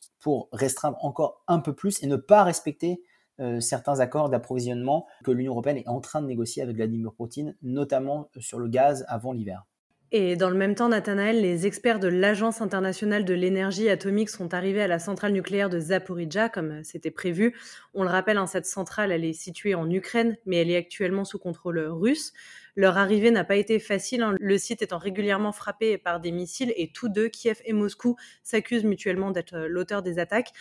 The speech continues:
Speaker 2: Un réacteur a même été arrêté juste avant, euh, l'arrivée des experts. Nathanaël, est-ce que vous pouvez nous parler un petit peu de cette inspection, euh, de l'A E I A ?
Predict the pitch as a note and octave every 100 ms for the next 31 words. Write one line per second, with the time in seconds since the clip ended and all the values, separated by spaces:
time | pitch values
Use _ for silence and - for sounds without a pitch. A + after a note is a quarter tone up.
0 | - - - _ A3+ G#3 A3 G#3 A#3+ G#3+
1 | F#3+ G#3+ A#3 A3 A3 F#3 F#3+ A3+ A3 F3+
2 | A#3 G#3+ G3 G#3+ F3+ F3 G3+ A3+ G3 F3+
3 | F#3 - A#3+ A#3+ G3+ G#3 G#3+ A3 A3+ C4
4 | G3 - B3 A3 G3 F#3+ F#3+ G3+ A3+ G3+
5 | D#3+ A#3+ A#3 E3+ - G#3+ - F#3+ - A3+
6 | A3 G#3+ E3+ D#3+ D#3 F3 F3 F3 F3+ F3+
7 | E3 E3+